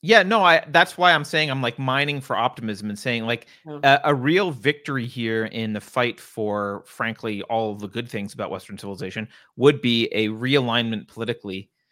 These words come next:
Speaker 1: It would be a recognition that the left-right glasses are false.
Speaker 2: Yeah, they're
Speaker 1: Um,
Speaker 2: false.
Speaker 1: and they're keeping you from,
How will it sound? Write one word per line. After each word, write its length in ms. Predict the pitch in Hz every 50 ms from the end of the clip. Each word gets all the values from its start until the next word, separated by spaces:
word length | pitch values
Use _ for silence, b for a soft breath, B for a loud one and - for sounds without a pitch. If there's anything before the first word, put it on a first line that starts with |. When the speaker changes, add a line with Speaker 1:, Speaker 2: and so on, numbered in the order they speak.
| _ _ _
Speaker 1:
It 100 | 127 123
would 200 | 120 131 147 139
be 120 | 156 151
a 40 | 139
recognition 680 | 123 135 131 135 - 123 113 120 117 - - 117 107
that 180 | 104 101 98 -
the 80 | - 104
left-right 480 | 101 117 120 - - 123 123 113 -
glasses 420 | _ 117 113 113 107 - 117 98 104
are 120 | 98 95
false. 580 | - - - 131 117 123 127 131 - - - _ _ _ _ _ _ _ _ _ _ _
Speaker 2:
Yeah, 140 | - 107
they're 60 | 107 110
Speaker 1:
Um, 320 | 107 104 104 104 104 104 226
Speaker 2:
false. 240 | 208 156 151 - - -
Speaker 1:
and 120 | 117 117
they're 120 | 113 101 101
keeping 420 | - - 151 139 135 139 131 131
you 180 | 131 131 135 127
from, 520 | - - - 120 113 110 110 110 113 110